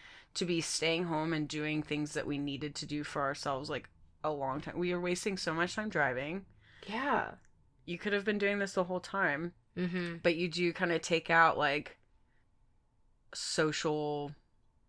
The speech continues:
Speaker 1: what am I trying to say? Like, you're taking out that force, like,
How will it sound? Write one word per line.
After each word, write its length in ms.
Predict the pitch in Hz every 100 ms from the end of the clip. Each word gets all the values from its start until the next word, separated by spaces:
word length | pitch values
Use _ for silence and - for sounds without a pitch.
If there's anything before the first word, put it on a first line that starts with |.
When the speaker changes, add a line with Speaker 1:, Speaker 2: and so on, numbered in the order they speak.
| _ -
Speaker 1:
what 100 | 143
am 100 | 131
I 60 |
trying 220 | 123 - 87
to 60 |
say? 240 | - 80 98
Like, 300 | 101 104 - _ _ _ _ _ _ _ _ -
you're 120 | 170
taking 360 | 156 165 156 160
out 180 | 156 156
that 180 | 143 -
force, 600 | - - 139 139 - 131
like, 340 | 120 110